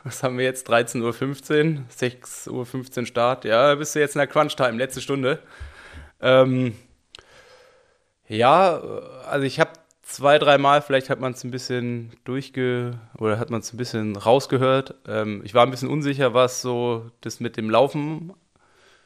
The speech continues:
wie das so funktioniert. Äh, mittlerweile bin ich da eigentlich ganz optimistisch. Also ich bin gestern zum ersten Mal eine Stunde gelaufen, werde es wahrscheinlich auch schaffen, vor, ähm, vor Rot nochmal zwanzig Kilometer am Stück gelaufen zu sein.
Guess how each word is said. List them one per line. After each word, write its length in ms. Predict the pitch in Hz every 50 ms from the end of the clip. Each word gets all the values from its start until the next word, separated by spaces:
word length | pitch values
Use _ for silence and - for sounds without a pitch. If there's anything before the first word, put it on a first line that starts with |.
| _ _ _
wie 100 | 127 120
das 140 | 120 135 131
so 100 | - 135
funktioniert. 760 | - - 147 139 - - 143 135 139 151 165 170 165 170 - -
Äh, 200 | - 110 117 117
mittlerweile 560 | 117 117 123 127 - 131 123 120 120 127 131 127
bin 160 | 104 127 127
ich 100 | 131 127
da 120 | - 113
eigentlich 260 | 101 113 117 117 110
ganz 180 | - 117 117 -
optimistisch. 720 | 110 113 - - 113 107 117 113 - - 98 92 - -
Also 160 | - 104 101 95
ich 100 | - -
bin 160 | - 104 101
gestern 320 | - 113 110 - 123 113
zum 140 | 110 - 113
ersten 320 | 110 110 113 - - -
Mal 100 | 104 101
eine 120 | 104 107 104
Stunde 280 | - 135 135 139 131
gelaufen, 440 | 123 127 123 127 127 120 120 123 120 123 _ _ _ - - - - _ _ _ _ _ _ _ _ _ - _ _
werde 440 | - - 101 104 120 123 131 135 135
es 180 | 123 131 - -
wahrscheinlich 400 | 120 117 - 123 120 127 123 -
auch 120 | - 110
schaffen, 320 | - - 127 123 - 123
vor, 760 | 117 - - - 120 120 123 123 123 127 123 120 120 117 - -
ähm, 680 | - 113 113 117 113 110 113 113 113 113 113 110 110 - _ _ _ _ _ _ - - _ - 107 -
vor 300 | - - 110 113 113 117
Rot 340 | 101 110 120 135 139 -
nochmal 280 | 127 113 120 117 113 113
zwanzig 340 | - - 123 131 127 117 -
Kilometer 320 | - 120 117 123 123 117
am 80 | 113 110
Stück 220 | - - 147 -
gelaufen 320 | - 131 127 139 135 151 139
zu 100 | - 135
sein. 320 | 127 139 143 156 165 151